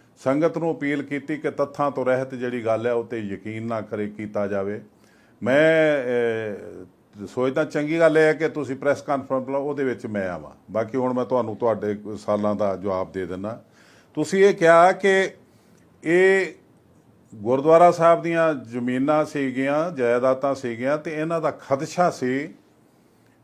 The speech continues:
ਕਿ ਇਹ ਕਬਜ਼ੇ ਹੋ ਸਕਦੇ ਆ, ਇਸ ਕਰਕੇ ਅਸੀਂ ਵੇਚ ਦਿੱਤੀਆਂ। ਇਹ ਕੰਮ ਨਹੀਂ ਸੀ ਆ ਰਹੀਆਂ। ਜੇ ਮਕਾਨ ਬਣੇ ਆ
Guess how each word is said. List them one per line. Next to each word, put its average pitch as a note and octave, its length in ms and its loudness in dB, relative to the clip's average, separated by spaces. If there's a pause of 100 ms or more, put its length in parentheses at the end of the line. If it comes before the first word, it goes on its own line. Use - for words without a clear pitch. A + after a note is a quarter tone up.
ਕਿ C#3 160 -8
ਇਹ D#3 440 0 (440)
ਕਬਜ਼ੇ E3 340 0
ਹੋ C3+ 160 2
ਸਕਦੇ F#2 380 -6
ਆ, D2 120 -20 (1500)
ਇਸ E3+ 200 -4
ਕਰਕੇ C#3 320 -2
ਅਸੀਂ A2 180 -10
ਵੇਚ G2 220 -6
ਦਿੱਤੀਆਂ। D#2 320 -18 (1500)
ਇਹ D#3+ 340 2
ਕੰਮ E3+ 340 4
ਨਹੀਂ D#3+ 200 2
ਸੀ C3 140 -2
ਆ G#2+ 160 2
ਰਹੀਆਂ। F2 240 -10 (880)
ਜੇ D3 180 0
ਮਕਾਨ C3+ 480 2
ਬਣੇ C#3+ 320 2
ਆ D3+ 280 0